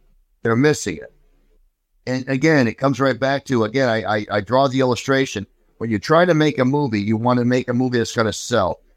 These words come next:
When you wanna make a product, you wanna make a product that's gonna sell. In business, folks, you find out what the customer wants and what they're willing to pay for and give them more of it. That's what you do.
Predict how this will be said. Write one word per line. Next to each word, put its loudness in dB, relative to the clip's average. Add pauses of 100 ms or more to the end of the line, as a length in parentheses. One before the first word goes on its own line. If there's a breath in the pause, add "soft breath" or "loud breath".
When -6
you -2
wanna 4
make 2
a 0
product, 0
you -2
wanna 2
make -2
a -2
product -2
that's -14
gonna -6
sell. 0 (500)
In -2
business, 0
folks, -4
you -2
find 0
out 2
what -4
the -2
customer 0
wants 0
and 0
what 0
they're 2
willing 0
to -6
pay -2
for -4 (180)
and 0
give 2
them 4
more 0
of 0
it. -10 (480)
That's 0
what 0
you 0
do. 0